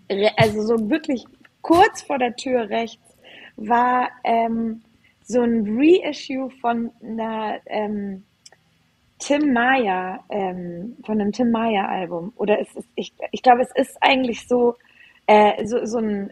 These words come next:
ähm, so wie so eine Art Best-of-Teil irgendwie. Also das ist, äh,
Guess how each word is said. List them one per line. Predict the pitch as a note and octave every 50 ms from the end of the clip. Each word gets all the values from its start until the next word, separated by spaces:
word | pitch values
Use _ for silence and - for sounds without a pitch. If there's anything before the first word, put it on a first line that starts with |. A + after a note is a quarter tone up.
| -
ähm, | - A3 G#3+ G3+ G3 F#3+ F#3 F#3 F#3
so | - G3 F#3+
wie | G3 G#3+
so | G#3+ A3
eine | A3+ A3+
Art | G#3 G#3+ G#3+ G#3+ G#3 -
Best-of-Teil | - A#3+ A#3 A3+ - - - - A3+ B3+ B3 G3+ - - - - - G#3 F3+ F3 E3 D#3+ D#3+ D#3 - -
irgendwie. | - F#3 F3+ F#3 E3+ F3+ F#3 E3 E3 E3+ -
Also | - G3+ G3+ F#3+ G3 F#3+ F#3 F#3+ G3+ -
das | A3 G#3+ G#3 -
ist, | A#3 G#3 - _ - -
äh, | - G#3+ G#3 G3+ G#3